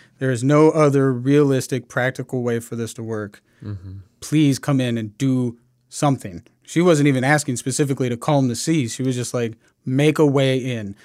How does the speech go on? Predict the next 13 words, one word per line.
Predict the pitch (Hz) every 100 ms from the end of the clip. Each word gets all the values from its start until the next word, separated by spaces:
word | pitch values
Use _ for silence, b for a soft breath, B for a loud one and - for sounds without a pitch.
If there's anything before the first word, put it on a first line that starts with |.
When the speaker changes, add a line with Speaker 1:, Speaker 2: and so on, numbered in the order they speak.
| b b
Speaker 2:
Mm-hmm. | -
Speaker 1:
Courage, | - 175 170 160 151 131 - - 139
lifeboat, | 147 139 - 139 135 127 _ _ _
calm | - 156 147 135
sea, | - 131 123 120 _
totally | - 160 151 143
indifferent. | 127 127 107 123 120 _ _ _ -
Get | 156
us | 143 139
a |
way | 123 120 113
in | 104
there. | 101 101